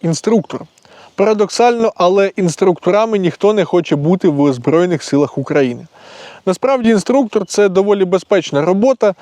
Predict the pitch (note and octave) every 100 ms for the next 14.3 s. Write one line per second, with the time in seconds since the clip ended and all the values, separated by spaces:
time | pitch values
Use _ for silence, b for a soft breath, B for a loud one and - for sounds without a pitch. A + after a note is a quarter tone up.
0 | B B B F3+ A#3 A3 G#3 G#3 G3 -
1 | F#3+ E3 D#3+ E3+ - G3+ D#3+ - D#3+ F#3
2 | F#3+ E3+ D3+ D#3 D#3 - _ E3 G3 G#3
3 | - D#3+ D#3+ F3+ G3+ _ - F3 E3+ F#3
4 | E3 F#3 F#3 F3+ F3 F3+ E3 F3+ D#3+ D3+
5 | E3 B B B B D#3+ G3 F#3 G3+ B3
6 | A3+ - G#3+ G3 F3+ E3+ F#3+ F#3 F#3+ G3
7 | F#3+ F#3 D#3+ E3 E3 D#3 F#3+ G#3 F#3 E3
8 | D#3 D#3 D3 _ - - D#3 C#3+ - F#3+
9 | F3+ D#3+ - F3 E3+ D3+ - D3 C#3+ D3
10 | - C3+ - D3 A3 B3 A#3 A3 B B
11 | B F3+ G3 G3 F#3 - E3+ - G3 F3
12 | F3 E3 E3+ F3 D#3+ D#3 D3 D#3+ E3+ E3
13 | E3 E3 D3 F3+ G#3+ F#3 G3 E3+ C#3 F3
14 | - F#3